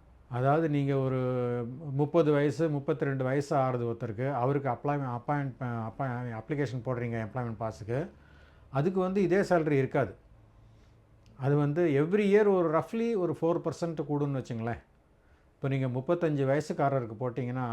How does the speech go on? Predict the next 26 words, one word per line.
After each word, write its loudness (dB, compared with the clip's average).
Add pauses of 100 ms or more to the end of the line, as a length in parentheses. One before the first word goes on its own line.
(140)
கிட்டத்தட்ட -4 (160)
எட்டாயிரம் 0
something -4
போட 0
வேண்டி -2
வரும். -10 (1040)
அப்ப -2
தான் 2
அது 2
எலிஜிபிள் 4
ஆகும். -2 (1600)
அதே 2
மாதிரி 0
அதிகபட்சமா 2 (120)
வந்து, -2 (840)
ஆ, -6 (300)
இப்போதைக்கு 0
பத்தாயிரத்தி 2
ஐந்நூறுல 0
இருக்கு, -2 (460)
ஜான்வரிலேருந்து 0
பத்தாயிரத்தி 0
எழுநூறு 2
ஆயிடுது. -2 (300)
அதாவது -4 (300)
அதிகபட்ச -4